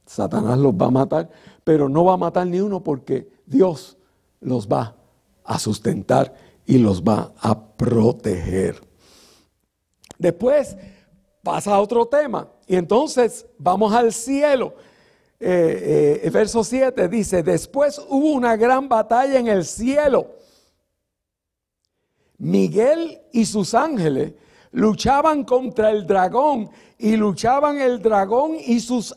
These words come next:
ángeles, pero no prevalecieron, ni se halló ya lugar para ellos en el cielo." Mira, Satanás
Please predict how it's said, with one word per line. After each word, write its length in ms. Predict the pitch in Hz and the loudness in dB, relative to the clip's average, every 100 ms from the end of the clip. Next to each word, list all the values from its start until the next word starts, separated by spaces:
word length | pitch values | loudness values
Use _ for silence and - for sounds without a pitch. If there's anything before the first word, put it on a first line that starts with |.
| - | -4
ángeles, 720 | 254 302 311 233 233 160 - _ _ _ _ _ _ | -2 0 -2 0 0 -2 -8 _ _ _ _ _ _
pero 400 | 233 240 226 220 | 0 2 2 0
no 400 | 214 220 285 302 | 0 0 0 0
prevalecieron, 1160 | 285 277 247 233 220 175 262 311 330 269 233 208 - - - | 0 0 2 2 0 -2 -2 0 0 2 0 -4 -18 -20 -6
ni 240 | 214 247 | 0 0
se 220 | 190 233 233 | 0 0 2
halló 500 | 202 190 269 294 294 | 0 0 0 0 0
ya 380 | 240 262 277 | 0 2 2
lugar 640 | 277 214 196 226 254 277 - | 2 0 2 2 2 0 0
para 340 | 214 196 190 | 2 2 4
ellos 400 | 262 381 349 311 - - _ | 2 2 0 0 -2 -20 _
en 400 | 233 254 269 262 - | -2 0 -2 -8 -2
el 380 | 254 254 - | -2 -2 -6
cielo." 840 | 175 262 262 247 240 196 202 - - _ _ _ _ _ | -12 -6 0 0 0 -2 -2 -2 -8 _ _ _ _ _
Mira, 320 | 143 233 175 - - | -2 0 0 -2 -20
Satanás 960 | - - - 185 196 185 196 277 185 | -16 -12 -2 0 0 -2 0 0 -2